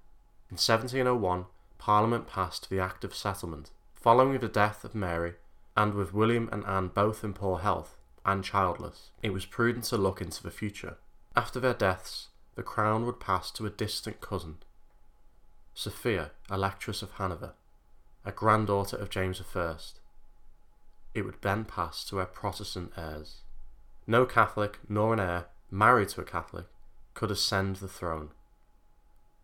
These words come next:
The Act was law across the Commonwealth until the twenty-first century. The Act also insisted that monarchs must live in England and not travel without consent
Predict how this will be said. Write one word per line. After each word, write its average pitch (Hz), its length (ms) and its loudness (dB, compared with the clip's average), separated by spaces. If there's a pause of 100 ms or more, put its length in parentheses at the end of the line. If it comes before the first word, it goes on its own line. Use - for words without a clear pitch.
(140)
The - 180 0
Act 107 240 2
was 117 140 -4
law 95 300 2
across - 480 -4
the 110 120 -10
Commonwealth 85 680 -4 (440)
until 98 280 -4
the 92 80 -8
twenty-first 95 680 -6
century. 90 460 -10 (1040)
The - 100 -4
Act 107 280 0
also 120 400 2
insisted 101 520 -4
that 95 160 -2
monarchs 95 420 -2
must 101 240 -4
live 92 160 0
in 90 80 -2
England 78 380 -6 (260)
and 92 180 -4
not 107 200 2
travel 95 440 0
without 95 360 0
consent 87 600 -6